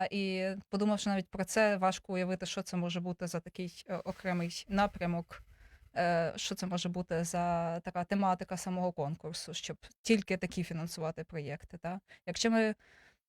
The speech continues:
е, думаємо, та, м, якісь екологічні напрямки також доволі цікаві. Зараз в контексті війни, можливо, в когось є якісь, е,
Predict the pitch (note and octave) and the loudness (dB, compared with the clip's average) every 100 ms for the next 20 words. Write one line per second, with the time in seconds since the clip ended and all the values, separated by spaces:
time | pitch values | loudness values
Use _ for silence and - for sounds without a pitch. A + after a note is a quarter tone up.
0 | - G#3+ G#3 G#3 G#3 G#3 G3 G#3 G#3 G3 | -4 0 2 2 2 2 2 2 2 2
1 | F#3 G3 G3 G3 F#3 F3+ D#3 C#3 E3 - | 2 4 4 4 2 -2 -8 -10 -12 -14
2 | G#2 - A3 - A3 G3+ E3+ E3+ - F3 | -18 -2 0 0 0 0 0 0 -2 -2
3 | F3 E3 E3+ E3+ E3+ E3+ E3+ E3 E3+ E3+ | -4 -4 -4 -4 -6 -8 -8 -10 -8 -6
4 | E3 E3+ F3 F3 F3 F3 G#3 G#3+ G#3 - | -6 -6 -4 -2 -2 2 2 2 -2 -4
5 | G3+ G#3 G#3 - G3+ G3 G3 G3 G#3+ F#3+ | -4 -2 -4 -4 -4 -2 0 0 0 0
6 | - G3 F#3 - G3 F#3+ - F#3+ F#3+ F3+ | -2 -4 -4 -4 -4 -4 -4 0 0 -2
7 | - - _ F#3+ - G3+ G3 - G3 F#3 | -8 -20 _ -10 -6 -4 -2 -4 -2 0
8 | F3 E3+ | 0 0